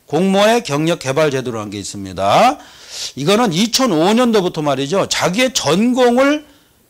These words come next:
살려주는 겁니다. 예를 들어서 내가, 어, 뭐 기계 같은 거, 뭐, 뭐,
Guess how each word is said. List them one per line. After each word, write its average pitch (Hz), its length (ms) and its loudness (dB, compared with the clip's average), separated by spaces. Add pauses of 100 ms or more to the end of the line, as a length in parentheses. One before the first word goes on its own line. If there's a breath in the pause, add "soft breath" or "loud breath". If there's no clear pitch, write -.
(220)
살려주는 226 540 -2
겁니다. 95 580 -10 (100)
예를 233 120 2
들어서 214 200 2
내가, 202 340 4 (360 loud breath)
어, 160 1000 0
뭐 160 200 -6
기계 233 280 0
같은 240 300 0
거, 147 220 0
뭐, 139 240 -4
뭐, 123 360 -4